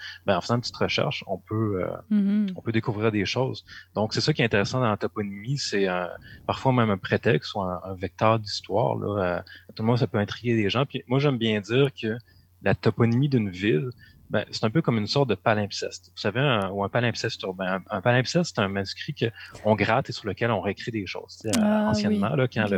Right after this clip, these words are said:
Speaker 1: le... fait que c'est un petit peu, moi, je dis, la toponymie, c'est un peu comme une carte vivante, là, sur laquelle les noms évoluent.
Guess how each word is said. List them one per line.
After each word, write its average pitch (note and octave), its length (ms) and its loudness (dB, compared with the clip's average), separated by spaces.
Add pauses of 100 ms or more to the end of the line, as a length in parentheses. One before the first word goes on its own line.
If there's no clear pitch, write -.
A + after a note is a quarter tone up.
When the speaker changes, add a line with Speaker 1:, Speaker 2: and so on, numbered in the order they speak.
Speaker 1:
le... A3 340 -4
fait G#2+ 120 4
que G2+ 380 4 (140)
c'est - 220 -2
un A2 60 2
petit - 180 -12
peu, C#3+ 100 2
moi, C3 160 6
je A2 140 0
dis, C3 80 -2
la A#2 120 0
toponymie, A#2+ 360 2
c'est - 100 0
un - 20 2
peu - 120 -6
comme A2 140 -4
une G2+ 180 -8
carte A#2 200 2
vivante, G2 360 -6
là, - 80 -12
sur - 160 -2
laquelle A2+ 220 0
les G#2+ 100 0
noms A2 180 -2 (100)
évoluent. G#2+ 520 2